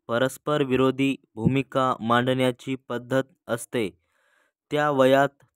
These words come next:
तो एक वैचारिक संस्कार असतो. गेल्या काही वर्षात या संस्काराला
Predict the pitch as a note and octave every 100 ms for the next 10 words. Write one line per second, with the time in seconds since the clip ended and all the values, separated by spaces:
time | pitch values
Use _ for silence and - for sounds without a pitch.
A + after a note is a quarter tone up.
0 | - D#3 - B2 C#3 C#3 D3 - G2 A2
1 | B2 - D3 C#3+ E3 - - B2+ C3 B2+
2 | C#3+ C#3 - A2+ - - G2+ - _ _
3 | _ _ G#2+ B2 C3+ D3 D3+ - B2+ B2+
4 | D3 B2+ A#2 A2+ - C3+ C3 _ G#2+ B2
5 | C#3 C3+ - - B2 B2 - C#3 C3+ C#3
6 | C#3+ G#2